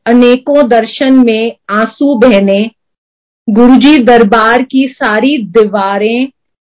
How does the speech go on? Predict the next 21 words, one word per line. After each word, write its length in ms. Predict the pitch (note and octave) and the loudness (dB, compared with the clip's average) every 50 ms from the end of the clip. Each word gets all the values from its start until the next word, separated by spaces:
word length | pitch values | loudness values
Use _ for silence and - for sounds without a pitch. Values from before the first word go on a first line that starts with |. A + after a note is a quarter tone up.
| _ _ _ _ _ | _ _ _ _ _
कोयले 400 | - C4 C4 A#3+ B3+ C4 C4+ D4 | -2 2 4 4 4 4 2 2
की 220 | D4+ C4+ D4 D4 D4 | 0 -2 -4 -8 -6
तरह 340 | - - B3+ A#3 A#3+ A#3+ B3 | -4 -2 -2 -2 -2 -2 -4
काली, 760 | B3+ B3+ - - A3+ G#3 G#3 A3 G3+ A3 A3+ A#3+ C4 C4 _ _ _ _ _ _ _ _ _ _ | -4 -6 -6 -6 -4 -4 -4 -4 -4 -6 -6 -8 -10 -12 _ _ _ _ _ _ _ _ _ _
सारी 680 | _ _ - - - C#4 B3+ B3 C4 C#4 D#4 E4 E4+ | _ _ -20 -8 -4 -2 0 0 0 0 0 0 0
घर 320 | C4 G#3+ B3+ A#3 A#3+ A#3+ C4 | -2 -2 -2 0 0 0 0
की 280 | B3+ C#4+ D4 D4+ C#4 | -2 -4 -4 0 0
नेगेटिविटी, 960 | B3+ A3+ G#3+ G3 A3+ A3+ - B3 B3 G#3+ A#3 A3+ - - A#3 A3+ A#3 B3+ - _ _ _ _ _ _ _ _ _ _ _ - | 2 0 0 0 -4 -4 -2 -4 -4 -2 -2 -4 -4 -4 -4 -4 -4 -6 -10 _ _ _ _ _ _ _ _ _ _ _ -2
गुरुजी 440 | G#3 B3 B3+ C4+ B3+ A3 C#4 D4+ D#4+ | 0 2 4 4 4 2 2 2 2
की 320 | D4+ D#4 - D4 D4+ D#4 C#4+ | 0 -2 -2 -2 -2 -2 -2
क्या 380 | - - C#4+ C4+ C4+ C#4 D4+ | -2 -2 0 0 2 2 2
लीला 440 | D#4 B3 C4+ C4 B3+ C4 C4 C4 C4+ | 2 4 4 4 4 4 4 2 2
चल 360 | C4 - - B3 B3 C4 B3+ | 0 0 0 0 2 2 2
रही 220 | C4 B3+ B3+ B3+ B3+ | 2 2 2 2 0
थी, 420 | - - - B3 A#3+ B3 B3+ G#3+ | 0 -2 -4 -4 -2 -2 -2 -2
मैं 220 | A#3 B3 C4 A3+ G3+ | -2 -4 -4 -4 -6
बिल्कुल 680 | - C4 B3+ C4 - _ - E4 E4+ E4 E4 - - _ _ _ _ _ _ _ _ | -6 -6 -6 -6 -8 _ -2 0 2 2 2 0 -2 _ _ _ _ _ _ _ _
अकस्मात, 800 | G#3+ B3 B3+ B3+ - - - _ A#3 A3+ A#3 A#3 A#3+ B3 B3 - _ _ _ _ _ _ _ _ _ _ _ _ _ _ _ _ _ _ _ _ _ _ _ _ _ _ _ _ _ _ _ _ _ _ - | -4 -4 -4 -6 -10 -20 -12 _ -4 -2 -2 0 0 -2 -2 -4 _ _ _ _ _ _ _ _ _ _ _ _ _ _ _ _ _ _ _ _ _ _ _ _ _ _ _ _ _ _ _ _ _ _ -4
यहाँ 520 | G#3 G#3+ A#3+ A#3+ A#3+ B3+ D4 E4 F4+ F4+ - | -2 0 0 0 0 0 -2 -2 -2 -2 -2
तक 120 | E4 D#4 D#4 - - - | -2 -2 -2 -4 -6 -6
कि 400 | C#4 C#4+ C4+ C4+ C4+ C4+ C4 | -2 -2 0 0 -2 -4 -6